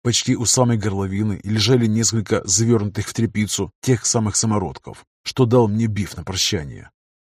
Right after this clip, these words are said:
Я отбросил в сторону один, самый большой. Остальные аккуратно стряхнул в ладонь и положил на стол. Только после этого покинул дом. «И что на нее нашло?»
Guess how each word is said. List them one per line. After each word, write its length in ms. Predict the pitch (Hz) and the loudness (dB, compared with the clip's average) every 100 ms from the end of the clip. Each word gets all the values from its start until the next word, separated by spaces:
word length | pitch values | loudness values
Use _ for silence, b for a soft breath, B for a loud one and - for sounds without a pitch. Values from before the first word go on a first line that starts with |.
| - | -4
Я 180 | 113 | 0
отбросил 500 | - 113 104 131 - | 0 -2 2 2 2
в 40 | 98 | -4
сторону 320 | - 107 98 | -2 -2 -2
один, 460 | 95 80 76 64 - | -4 -6 -10 -16 -12
самый 300 | - 113 95 | -2 -2 0
большой. 480 | 95 - - 60 - _ _ | -2 -4 -4 -8 -14 _ _
Остальные 560 | 113 - 120 113 113 113 | -4 0 2 2 2 0
аккуратно 500 | 120 107 131 123 110 | -2 0 2 2 0
стряхнул 460 | - 107 - 120 | -2 -2 0 0
в 100 | 98 | 0
ладонь 340 | 95 90 110 107 | -2 -2 -2 -2
и 80 | 117 | -2
положил 420 | 123 123 110 117 | 2 2 4 2
на 120 | 107 | 2
стол. 440 | 104 - 67 60 - _ _ | -2 -4 -10 -12 -16 _ _
Только 300 | 131 117 117 | 2 2 0
после 320 | - 127 123 | 0 0 0
этого 340 | 92 85 80 82 | -4 -6 -8 -6
покинул 440 | 110 - 92 95 | -6 -4 -4 -4
дом. 300 | 87 71 53 _ _ _ _ _ _ _ _ _ _ _ _ | -6 -8 -12 _ _ _ _ _ _ _ _ _ _ _ _
«И 100 | 110 | -2
что 340 | 107 - 135 | -2 2 4
на 140 | 185 202 | 6 4
нее 280 | 196 190 190 | 4 4 4
нашло?» 520 | 185 - 190 185 | 2 2 4 4